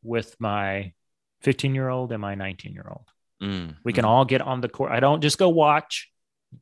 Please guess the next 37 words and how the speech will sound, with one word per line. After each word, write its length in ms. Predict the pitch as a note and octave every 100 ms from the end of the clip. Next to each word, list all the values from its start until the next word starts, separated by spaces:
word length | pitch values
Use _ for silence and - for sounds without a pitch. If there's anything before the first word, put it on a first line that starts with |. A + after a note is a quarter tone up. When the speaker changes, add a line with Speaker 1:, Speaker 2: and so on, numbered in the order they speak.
| -
Speaker 1:
Good 100 | D3+
Speaker 2:
Yeah. 60 |
Speaker 1:
job, 280 | D3 C3+ B2+
son, 340 | - B2+ B2 B2
or 100 | A#2+
whatever. 400 | B2 A#2+ B2 - - - -
Speaker 2:
Right. 100 | E3
Speaker 1:
So 280 | D3 C3 A#2+
that 260 | C#3+ D#3+
is 140 | F3 -
something 360 | D3 D3 C3
we, 460 | B2+ B2 A#2+ A#2+ A#2+
uh, 220 | A#2+ A2 A2
will 160 | A2
all 280 | G#2+ G#2 G#2+
do. 420 | G#2 G#2 G2+ G2+ - _ _ _ _ _ _ _ _ -
Except 200 | C3+ C3
my 140 | C3+
wife 440 | C#3 D3 C#3+ - -
doesn't 280 | C3 B2 -
play 160 | B2
quite 260 | - C3 B2+
as 140 | A#2 -
much, 280 | E3 D#3+ -
but, 220 | A#2 - _ _ _ _ _
and 120 | C#3
now 200 | C3 C3
the 100 | B2 A2+
fifteen 420 | - C#3 - D3+
and 100 | C#3
the 40 |
nineteen-year-old 520 | C3 C#3+ C3+ C#3+ C#3
can 140 | B2+ A2+
take 220 | - A#2+
your 100 | A2
head 180 | G#2 A#2
off, 300 | B2 B2 -